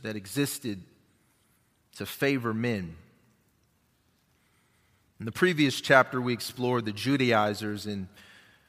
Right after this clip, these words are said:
you know, understand that even in this context, as Paul addresses Titus and ultimately addresses older and younger women,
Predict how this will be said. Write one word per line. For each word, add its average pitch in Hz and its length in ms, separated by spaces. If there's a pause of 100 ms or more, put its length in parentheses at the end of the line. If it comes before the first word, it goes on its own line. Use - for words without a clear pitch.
(400)
you 110 80
know, 123 60
understand 131 560
that 120 100
even 123 300
in 113 140
this 123 200
context, 120 640
as 110 100
Paul 127 320
addresses 110 480
Titus 120 560
and 98 260 (120)
ultimately 113 560
addresses 104 760 (720)
older 117 380
and 107 160
younger 107 240
women, 104 480